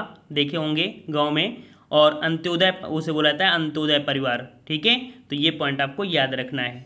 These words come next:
ठीक है। और अगले प्रश्न को लाते हैं। प्रश्न आपसे अगला पूछा गया है यहाँ पर, कह रहा है आपसे कि सारण सिंचाई नहर निकलती है,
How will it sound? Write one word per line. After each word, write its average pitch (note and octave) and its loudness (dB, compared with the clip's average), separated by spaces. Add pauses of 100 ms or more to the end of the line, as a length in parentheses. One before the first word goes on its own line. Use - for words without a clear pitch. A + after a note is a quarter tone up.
(100)
ठीक D3+ 0
है। A#3 2 (320)
और D3+ 4
अगले E3 2
प्रश्न G#3 -4
को F#3+ 0
लाते E3+ 2
हैं। G3 -6
प्रश्न E3+ -2
आपसे E3 -4
अगला D#3 0
पूछा D#3+ -6
गया D3+ 2
है D3+ -4
यहाँ D3 -6
पर, D3 -2 (680)
कह D#3+ 4
रहा E3+ 4
है E3 4
आपसे E3+ 0 (460)
कि G#3+ -2
सारण F3+ 2
सिंचाई F3+ 0
नहर E3 0
निकलती D3 -4
है, C#3 -8